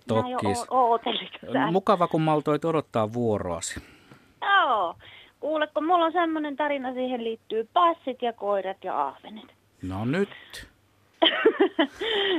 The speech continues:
Speaker 2: Elikkä kaksi oinasmerkkistä pässiä löi päänsä yhteen ja alkoi seurustelemaan. Ja tota, mulla oli sitten naispuolisella, ö, tässä suhteessa, niin mulla oli koira. Ja,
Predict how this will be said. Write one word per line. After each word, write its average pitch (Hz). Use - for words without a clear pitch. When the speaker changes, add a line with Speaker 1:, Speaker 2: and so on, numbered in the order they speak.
Speaker 2:
Elikkä 254
kaksi 277
oinasmerkkistä 214
pässiä 202
löi 185
päänsä 208
yhteen 175
ja 180
alkoi 196
seurustelemaan. 240
Ja 214
tota, 208
mulla 254
oli 214
sitten 208
naispuolisella, 208
ö, 190
tässä 190
suhteessa, 214
niin 220
mulla 254
oli 175
koira. -
Ja, -